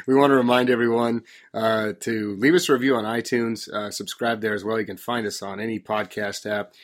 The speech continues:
Uh, find us on Twitter at Rivals Podcast, and, uh, you can find, uh, Rob at Cassidy underscore Rob. I'm at Rivals Woody, and Nick is at Rivals Krug City with two O's. Um, so be, be sure to hit us up. We're getting a lot of new,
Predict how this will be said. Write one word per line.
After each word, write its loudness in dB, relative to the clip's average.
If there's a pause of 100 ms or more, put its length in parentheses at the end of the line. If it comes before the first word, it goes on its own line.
(240)
Uh, -6
find 0
us -6
on -6
Twitter -2
at -4
Rivals -8
Podcast, -6
and, -10
uh, -10
you -12
can -14
find, -12 (720)
uh, -10
Rob 0
at -4
Cassidy -4
underscore -8
Rob. 2
I'm -6
at -6
Rivals -10
Woody, -8
and -14
Nick -10
is -8
at -6
Rivals -8
Krug -10
City -10 (300)
with -16
two -4
O's. -8 (140)
Um, -16 (460)
so -6 (160)
be, -2 (180)
be -6
sure -4
to 2
hit 0
us -6
up. -4
We're -6
getting -2
a -4
lot 0
of -2
new, -4